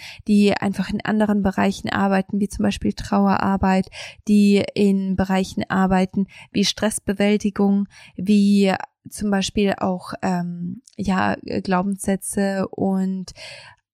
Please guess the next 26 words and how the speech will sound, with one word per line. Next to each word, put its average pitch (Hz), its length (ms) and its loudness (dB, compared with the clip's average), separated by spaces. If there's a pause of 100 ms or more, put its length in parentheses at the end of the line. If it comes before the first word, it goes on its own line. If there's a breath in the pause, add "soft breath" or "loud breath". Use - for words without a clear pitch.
und 190 520 2
auch, 180 520 0
ähm, 170 680 -2
Emotionen, 190 840 0
wie 196 80 -4
man 196 180 2
damit 185 320 -2
einfach 190 300 -4
am - 120 -4
besser, 180 420 0
äh, 196 180 -2
am 196 120 0
besten - 260 -2
umgeht, 220 480 2 (360 loud breath)
was 196 280 0
man 202 180 2
da 190 140 2
in 208 180 0
der 190 140 2
Hinsicht 190 600 -2 (340 loud breath)
machen 196 420 0
kann, 208 360 0 (200)
um 226 320 2
das 220 220 -2
zu 214 100 0
verbessern. 175 640 0